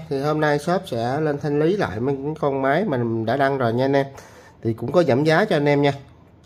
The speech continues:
Nói chung là giảm giá cho anh em tại vì, à, thanh lý để, à, nhập hàng mới nha anh em. Đó. Thì, à, anh em là thấy ok hợp nhãn thì anh em cứ, à,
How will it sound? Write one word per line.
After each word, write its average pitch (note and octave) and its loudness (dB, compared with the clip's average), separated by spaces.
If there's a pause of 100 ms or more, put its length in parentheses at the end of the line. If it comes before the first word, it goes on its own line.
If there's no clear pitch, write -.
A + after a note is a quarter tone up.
(500)
Nói C#3+ -6
chung C#3 2
là C3 0
giảm B2 -2
giá D#3+ 0
cho D#3 -2
anh C#3+ 0
em C3+ -2
tại A#2+ -4
vì, B2+ -2
à, A#2 -2 (400)
thanh C3+ -2
lý D3+ 2
để, C#3 0
à, C#3 -2 (1120)
nhập A#2 -2
hàng B2 -2
mới D3 4
nha G3+ 6
anh D#3+ 2
em. D3+ 0 (360)
Đó. C3 -8 (960)
Thì, A#2 -6
à, A2 -2
anh B2+ -2
em C3 -2
là A2+ -2
thấy C#3 -2
ok D3+ 2
hợp A#2 2
nhãn G#2+ -2
thì C3 -6
anh A#2+ -4
em A#2+ -4
cứ, C3 -4
à, - -4